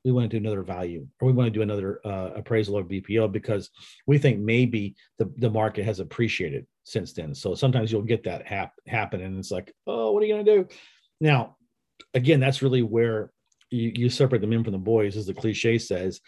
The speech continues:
about being able to make, uh, get these short sales to work. Because we anticipate that,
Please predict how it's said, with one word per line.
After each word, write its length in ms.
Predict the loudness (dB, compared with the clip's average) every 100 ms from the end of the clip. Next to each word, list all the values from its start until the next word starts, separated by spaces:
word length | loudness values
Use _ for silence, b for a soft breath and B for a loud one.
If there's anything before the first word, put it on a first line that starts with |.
| B B
about 500 | -6 0 2 0 -2
being 180 | -2 0
able 240 | 0 -4
to 420 | -8 -8 -6 -6 -6
make, 200 | -6 -8 -10 -10 -8
uh, 420 | -8 -8 -10 -14 -16 _ -6
get 160 | -2 -2
these 140 | -2
short 240 | -2 -2
sales 200 | -2 -8
to 80 | -6
work. 380 | 2 4 4 0 _ B B B B B
Because 160 | 0 4
we 180 | 4
anticipate 720 | 4 2 2 2 2 0 0 0
that, 280 | -2 -2